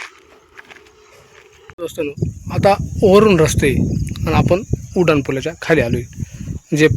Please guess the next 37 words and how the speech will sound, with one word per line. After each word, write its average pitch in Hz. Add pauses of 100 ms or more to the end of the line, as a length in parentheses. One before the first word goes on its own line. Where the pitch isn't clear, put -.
(120)
पाण्यात 151
बुडालेलं 139
हे -
धरणाचं 147
डिंब 147
आहे 127
ते, - (760)
ते 175
पण 170
दिसतंच 160
आपल्याला. 123 (840)
अ, 135
आपला 147
मित्र 143
आहे 160
प्रकाश, -
तो -
गेलाय 151
पुढं 160 (440)
तिकडं -
समोर, -
तो -
बा 160
पाणी 120
पितोय. - (1120)
अ, 131
ह्या 131
दगडांमधून 151
आपण 123
जातोय 135
आता - (400)
ह्या 175 (360)
पुलाखाली, 160
आता 135
आपण -
उड्डाण 135
पुलाखाली. -